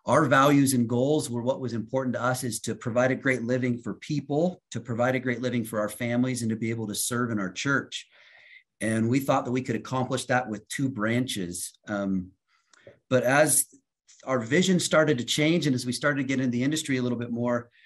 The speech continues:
um, we grew, and now we're in fifteen states with thirty-one different locations. We have two divisions in five regions and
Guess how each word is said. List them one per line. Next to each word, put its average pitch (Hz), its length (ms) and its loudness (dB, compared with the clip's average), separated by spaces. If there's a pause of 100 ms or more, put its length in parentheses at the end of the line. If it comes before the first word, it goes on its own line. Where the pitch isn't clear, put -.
(220)
um, 113 380 4
we 131 180 4
grew, 139 420 4
and 107 100 2
now 139 240 4
we're 135 180 2
in 120 120 0
fifteen 135 500 -2
states 135 400 0
with - 160 -4
thirty-one 135 440 2
different 120 280 -2
locations. 131 840 0
We 117 100 -2
have 110 260 -2
two 139 180 2
divisions 127 560 2
in 101 120 -2
five 123 360 0
regions 127 600 0
and 98 180 -4